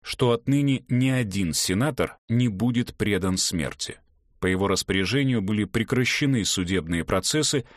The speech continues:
над многими патрициями и дарована свобода тем, кто был осуждён ранее. Естественно, что высшие слои приветствовали такую политику.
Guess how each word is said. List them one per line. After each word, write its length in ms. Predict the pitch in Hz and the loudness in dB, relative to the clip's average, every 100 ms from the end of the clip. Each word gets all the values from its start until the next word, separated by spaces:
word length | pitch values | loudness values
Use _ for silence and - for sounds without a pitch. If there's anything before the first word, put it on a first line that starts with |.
| - - | -18 -2
над 240 | 113 113 | 0 2
многими 440 | 110 117 101 95 92 | 2 0 0 0 0
патрициями 920 | 92 - 143 139 - 139 131 120 - _ | -2 0 -2 0 0 0 0 -2 -6 _
и 100 | - | -4
дарована 540 | 135 139 131 123 117 104 | 0 2 2 2 2 0
свобода 600 | - 104 98 101 82 78 | 0 0 2 0 0 -2
тем, 320 | - 147 131 | 0 0 -2
кто 240 | - 104 | -2 -2
был 260 | 85 107 107 | 0 0 -2
осуждён 680 | 92 - 90 78 78 80 82 | -4 -2 -2 -4 -2 -2 0
ранее. 480 | 78 67 62 62 _ _ _ _ _ _ _ _ - | -2 -4 -6 -12 _ _ _ _ _ _ _ _ -2
Естественно, 680 | 95 - 190 185 - 165 | 0 2 0 -2 0 0
что 240 | 139 - 143 | 0 0 0
высшие 500 | 139 151 - 127 107 | 2 2 0 0 0
слои 460 | - 110 107 170 | 0 2 2 0
приветствовали 840 | 143 - 170 170 - - 90 82 80 | -4 -2 0 0 0 -2 -2 -2 -2
такую 380 | - - 82 | -4 -2 -2
политику. 640 | 71 87 73 - - - | 0 0 -2 -6 -12 -16